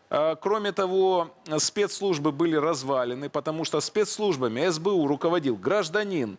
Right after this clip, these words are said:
России, товарищ Якименко. Кроме того, среди руководства Украины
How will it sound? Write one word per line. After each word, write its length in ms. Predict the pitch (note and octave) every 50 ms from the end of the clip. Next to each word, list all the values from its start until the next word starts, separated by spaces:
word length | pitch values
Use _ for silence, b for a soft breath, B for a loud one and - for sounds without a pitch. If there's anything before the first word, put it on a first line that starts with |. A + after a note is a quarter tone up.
| _ _ _
России, 800 | - B2 D3 E3+ D#3 - - - - E3+ E3 C#3+ A2+ F#2+ E2+ D#2+ - _ _ _ _ _ _ _ _ _ _ _ _
товарищ 500 | - D3 D#3+ F3+ F#3 F3+ F3 D#3 - -
Якименко. 720 | D3+ F3+ F3+ - - C3 A2 G#2+ A2 G2+ - C3 C#3 D#3+ - _ _ _ _ _ _ _ _ _ _ _ _ _ _ _ _ _ _ _ _ _ _ _ _ _ _ _ _ _ _ _ _ _ _ _ _ _ _ _ _ _ _ _ _ _
Кроме 380 | - F3+ G3 G3+ F#3 E3+ D#3+ D3
того, 560 | - D3 C#3 C3+ D3+ E3+ F#3+ G#3 G#3+ G#3 G3+ _ _ _ _ _ _ _ _ _
среди 640 | - - - C#3 C#3 C#3 C3+ D3+ D3+ C#3 B2+ A2 - - -
руководства 760 | - C#3 D3+ D#3+ - G3+ F#3+ F#3 F3 C#3+ B2 - - A#2+ A2+
Украины 680 | A#2 A2+ - B2+ A#2+ B2 C3+ D3 E3+ F3+ F3+ F3+ F3+